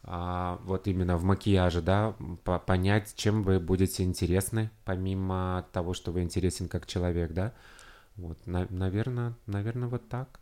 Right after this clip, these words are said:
Ну и любить безумно свою профессию. Я очень люблю свою профессию, иначе я не, не занимался бы ею столько лет. Это моя, не знаю, мое призвание какое-то, которое переросло уже в образ жизни. Вот. И, э,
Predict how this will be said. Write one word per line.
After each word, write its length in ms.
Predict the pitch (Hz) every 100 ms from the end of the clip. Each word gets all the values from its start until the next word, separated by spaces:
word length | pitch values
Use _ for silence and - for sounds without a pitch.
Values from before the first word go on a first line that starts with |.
| - -
Ну 160 | 131
и 60 | 139
любить 320 | 135 123 143
безумно 320 | 113 110 107 95
свою 240 | - 98
профессию. 600 | 101 95 - 90 - 90
Я 120 | 92
очень 320 | 104 117 - 90
люблю 220 | 80 80
свою 180 | - 90
профессию, 460 | 92 82 107 - 98
иначе 200 | 92 98
я 60 | 92
не, 140 | 98
не 240 | 95 95
занимался 600 | 92 98 98 98 101 101 87
бы 100 | 92
ею 220 | 92 92
столько 440 | - 101 92 -
лет. 280 | 98 80 -
Это 160 | 85 90
моя, 600 | 90 92 87 95 92 87
не 280 | 85 98 95
знаю, 240 | 87 87 82
мое 160 | 85
призвание 520 | 90 101 85 82 107 98
какое-то, 440 | 90 - 87 -
которое 320 | - - 85
переросло 600 | - 92 87 87 - 92
уже 260 | 90 82 85 - - -
в 60 | 98
образ 260 | 87 92
жизни. 460 | 85 107 80 80 76 - - - - - - -
Вот. 240 | 82 78 -
И, 520 | - 82 87 87 85 85
э, 160 | 87